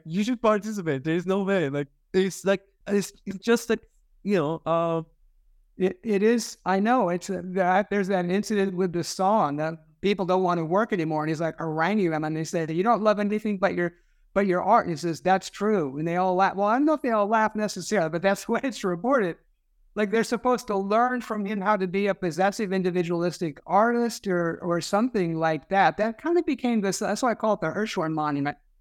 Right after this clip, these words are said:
Speaker 2: I feel like so much of it was about him, his personality as a model or a paradigm for that,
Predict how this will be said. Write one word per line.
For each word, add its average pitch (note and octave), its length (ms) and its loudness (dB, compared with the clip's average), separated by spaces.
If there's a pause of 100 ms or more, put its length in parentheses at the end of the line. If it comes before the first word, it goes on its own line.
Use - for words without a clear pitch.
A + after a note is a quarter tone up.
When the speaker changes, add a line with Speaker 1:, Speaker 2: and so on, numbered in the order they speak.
Speaker 2:
I F#3+ 60 0
feel G#3+ 80 4
like F#3+ 120 0
so A3 240 -2
much F3+ 280 0
of A3+ 120 -4
it C4+ 180 -2
was F#3 240 0
about E3 400 0 (320)
him, G#3 400 0
his G3+ 220 -4
personality F#3 840 -2
as D#3 160 -4
a D#3 60 -4
model E3+ 560 0
or D3+ 180 -4
a C#3+ 60 -10
paradigm E3 580 2
for D#3+ 200 -4
that, D3+ 260 0